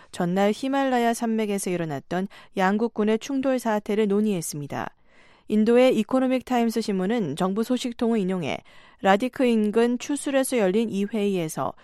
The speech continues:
최근의 충돌 사태와 국경지대 분쟁 해결 방안이 논의됐다고 보도했습니다. 이번 충돌은 중국군 병사들이 인도가 동지하는 라다크 동부 지역 진입을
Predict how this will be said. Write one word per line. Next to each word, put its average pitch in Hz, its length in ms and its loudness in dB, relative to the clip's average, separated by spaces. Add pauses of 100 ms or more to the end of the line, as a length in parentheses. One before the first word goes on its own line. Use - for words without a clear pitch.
(240)
최근의 214 400 0
충돌 277 400 -2
사태와 190 540 -2 (220)
국경지대 208 760 0
분쟁 208 420 -2
해결 214 380 0
방안이 190 320 0
논의됐다고 202 680 0
보도했습니다. 151 880 -4 (600)
이번 220 240 2
충돌은 214 580 0 (260)
중국군 269 460 0
병사들이 233 800 0
인도가 226 420 2
동지하는 214 640 0
라다크 202 460 -2
동부 226 340 0
지역 214 260 -2
진입을 175 480 -2